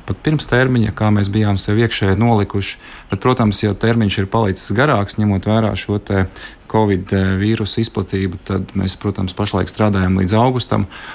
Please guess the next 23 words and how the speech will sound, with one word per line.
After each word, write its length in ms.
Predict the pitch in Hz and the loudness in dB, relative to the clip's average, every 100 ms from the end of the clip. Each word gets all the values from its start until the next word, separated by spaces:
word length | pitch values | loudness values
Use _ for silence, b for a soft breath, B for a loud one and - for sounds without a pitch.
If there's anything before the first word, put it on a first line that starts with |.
| B | B
un 80 | 104 | -2
šie 160 | - 104 | 2 2
lēmumu 560 | 101 104 107 107 98 104 | 2 2 4 4 2 2
loks 240 | 104 - | 0 -2
ir 80 | 92 | -2
pietiekami 480 | 101 92 92 92 90 | -2 -2 -2 -2 0
plašāks, 500 | 104 107 95 85 92 | 0 0 -2 -2 -4
jo 80 | |
pilsēt-, 540 | 90 104 98 92 87 - B B B | -2 -2 0 0 -2 -8 B B B
pl-, 160 | - 110 - | -4 -4 0
pilsētā 400 | 123 - 95 98 | 0 4 2 4
dzīve 300 | 95 117 107 | 2 4 4
notiek 360 | 113 131 98 90 | 4 2 0 0
un 80 | 98 | 0
jādomā, 480 | 107 110 95 92 92 | 2 2 0 0 -2
kā 140 | 104 101 | -2 -2
atgriezties 480 | 107 104 85 - 85 | -2 -2 -6 -6 -6
tagad 240 | - 92 98 | -6 -4 -2
normālā 380 | 107 104 95 - | 0 0 0 -4
arī 80 | 87 | -4
situācijā 520 | - 104 101 90 95 92 | -4 -2 -2 0 0 0
un 80 | 92 | 0
stāvoklī. 640 | 98 98 90 90 87 95 | 0 2 0 -2 -6 -8